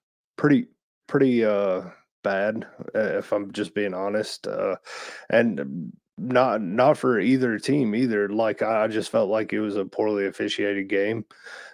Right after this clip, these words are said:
Um, it was one of those things. Tobias Harris ended up getting a T in this game. It, it was really weird how, you know, the game went along,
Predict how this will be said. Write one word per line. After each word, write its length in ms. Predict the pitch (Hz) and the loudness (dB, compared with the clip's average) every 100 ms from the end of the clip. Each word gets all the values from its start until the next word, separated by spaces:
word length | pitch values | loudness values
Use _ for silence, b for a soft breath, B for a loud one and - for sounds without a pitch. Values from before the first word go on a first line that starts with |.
| - | 0
Um, 500 | 110 113 107 101 - _ | 4 6 6 2 -8 _
it 80 | 127 | 4
was 200 | 135 123 | 4 4
one 160 | 131 160 | 4 6
of 100 | 139 | 6
those 240 | 127 - | 4 2
things. 280 | 120 120 104 | 0 0 -2
Tobias 480 | - 98 107 113 - - - | 0 4 4 2 -4 -18 -6
Harris 440 | 98 117 127 110 | 0 2 4 2
ended 300 | 107 104 98 | 0 -2 -2
up 120 | 101 92 | -2 -2
getting 220 | 101 101 | -4 0
a 140 | 98 90 | -2 -4
T 280 | - 107 | -2 0
in 100 | 104 | 0
this 200 | 98 98 | 0 -4
game. 400 | - 101 98 95 | -2 -2 -2 -2
It, 240 | 87 110 - | -2 0 0
it 80 | 113 | 0
was 320 | 120 107 - B B B B B - | 0 0 -4 B B B B B 6
really 280 | 147 185 | 10 12
weird 600 | 123 95 107 117 113 107 | 10 4 4 6 6 4
how, 540 | 98 - 107 101 98 - - _ | -2 2 4 6 4 0 -8 _
you 160 | 110 117 | -4 -2
know, 180 | 113 | 0
the 140 | 104 104 | -2 -2
game 480 | 113 110 117 110 - | 0 2 2 0 -4
went 220 | 101 117 | 0 2
along, 560 | 107 98 110 123 113 | 2 4 4 4 2